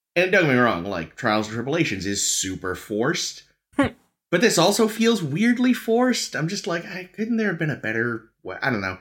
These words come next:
Speaker 2: I don't
Speaker 1: I
Speaker 2: see
Speaker 1: think
Speaker 2: this
Speaker 1: maybe,
Speaker 2: being forced, so
Speaker 1: I guess
Speaker 2: I don't know.
Speaker 1: for me, it's less, I, I just, I don't know, it being a weird bacteria, I guess. I was just like, "What?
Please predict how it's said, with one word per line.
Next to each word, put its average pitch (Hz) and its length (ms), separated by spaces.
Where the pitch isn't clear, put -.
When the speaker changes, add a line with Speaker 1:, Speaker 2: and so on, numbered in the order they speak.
Speaker 2:
I 262 100
don't 392 120
Speaker 1:
I 403 60
Speaker 2:
see - 80
Speaker 1:
think 302 120
Speaker 2:
this 190 100
Speaker 1:
maybe, 269 100
Speaker 2:
being 254 180
forced, 208 540
so 175 240
Speaker 1:
I 196 80
guess 240 180
Speaker 2:
I 220 100
don't 220 120
know. 190 60
Speaker 1:
for 190 180
me, 190 200
it's 160 340
less, 147 300
I, 170 60
I 208 260
just, - 300
I 127 80
don't 120 100
know, 95 180
it 165 180
being 208 260
a 147 100
weird 123 600
bacteria, 92 880
I 98 140
guess. 92 280
I 110 60
was 110 100
just 131 140
like, 117 240
"What? 440 480